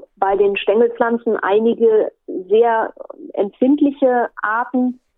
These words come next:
die zum Beispiel höhere Nitratwerte nicht vertragen, die beispielsweise bei fünfzehn oder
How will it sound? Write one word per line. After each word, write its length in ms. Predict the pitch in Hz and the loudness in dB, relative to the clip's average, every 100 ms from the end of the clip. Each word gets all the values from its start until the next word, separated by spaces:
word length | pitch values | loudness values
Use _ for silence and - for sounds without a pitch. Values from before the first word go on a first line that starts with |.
| _ | _
die 120 | 226 226 | -6 -2
zum 180 | - 220 | -2 0
Beispiel 840 | 220 233 - - 220 220 214 - - | 0 0 -4 -2 2 4 4 2 2
höhere 320 | 233 240 233 | 2 4 0
Nitratwerte 760 | 220 214 - 220 - 208 190 196 | -2 -2 -4 -4 0 0 2 0
nicht 240 | 185 - | -2 -2
vertragen, 580 | 180 - 180 185 185 175 - | -6 -4 -4 -2 -4 -12 -10
die 80 | |
beispielsweise 680 | 185 185 190 190 - 202 202 | -2 -2 -2 -6 -2 0 0
bei 120 | 196 | -2
fünfzehn 480 | 196 233 233 - 202 | 0 0 0 0 0
oder 220 | 196 190 | 2 0